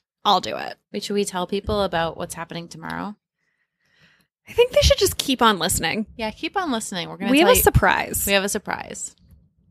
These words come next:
Speaker 1: But, okay, should we take a time out for a minute
Speaker 2: Yes.
Speaker 1: and talk about our other sponsor?
Speaker 2: Yes, our other sponsor. So today's episode is also sponsored by HelloFresh. They deliver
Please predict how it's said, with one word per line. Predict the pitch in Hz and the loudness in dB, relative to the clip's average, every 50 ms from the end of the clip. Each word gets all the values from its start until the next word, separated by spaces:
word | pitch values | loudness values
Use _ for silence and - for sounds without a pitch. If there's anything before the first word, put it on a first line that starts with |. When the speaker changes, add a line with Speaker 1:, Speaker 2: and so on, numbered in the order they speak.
| _ - _ _ - | _ -20 _ _ 2
Speaker 1:
But, | - 320 311 _ _ _ _ - | 2 2 2 _ _ _ _ 4
okay, | 262 285 - 240 - - - _ - - | 4 4 4 4 0 -2 -6 _ -14 -12
should | - - 285 | -4 0 0
we | 277 | 2
take | - - 320 - | 4 4 4 4
a | 349 | 4
time | - - 294 262 233 214 | 2 4 4 4 4 4
out | 196 196 196 - | 2 0 -2 -2
for | - 233 | -2 0
a | |
minute | 233 240 247 247 | 2 2 2 2
Speaker 2:
Yes. | - | 0
Speaker 1:
and | 214 - | -2 2
talk | - 202 196 - | 2 2 2 2
about | 214 208 196 185 185 180 - _ - | 2 2 4 6 4 4 2 _ 0
our | - 208 175 | 2 4 4
other | 175 180 196 190 | 4 2 0 -2
sponsor? | - - - - - - - 202 226 247 - _ - | 0 0 -2 -2 -2 2 2 2 2 2 0 _ -12
Speaker 2:
Yes, | - 175 170 165 175 170 - - - | -8 -6 -4 -4 -4 -4 -4 -4 -4
our | - 175 160 - | -4 -4 -4 -4
other | 160 160 190 254 | -4 -2 -2 -2
sponsor. | 277 - - - 170 160 156 156 - - 165 170 208 294 - _ _ _ _ _ _ _ _ - - - - _ | -2 -2 -4 -2 -4 -4 -4 -8 -10 -6 -4 -4 -4 -4 -6 _ _ _ _ _ _ _ _ -20 -20 -20 -20 _
So | - - 220 | -2 -2 -2
today's | 214 - 208 180 - 180 170 180 208 247 220 - | 0 0 -2 -2 0 2 4 6 6 6 6 4
episode | - 180 - 190 185 - 175 170 170 165 | -2 -4 -2 -4 -4 -2 0 0 2 2
is | 170 165 - - | 2 0 0 4
also | - 226 294 - - 320 269 | 4 4 4 4 4 2 0
sponsored | 247 - - 185 185 180 - 185 170 165 - | 0 2 0 0 0 0 -4 -8 -8 -6 -2
by | 151 147 160 | -2 0 0
HelloFresh. | 165 156 180 180 165 156 151 156 - - - - - - - - - - _ - - - _ _ - | 0 0 0 2 2 2 0 -2 -2 -2 0 0 0 -2 -6 -8 -10 -12 _ -20 -20 -20 _ _ -2
They | - 196 214 | 0 0 2
deliver | 202 220 208 208 202 185 190 180 - | 2 4 4 6 6 6 6 4 4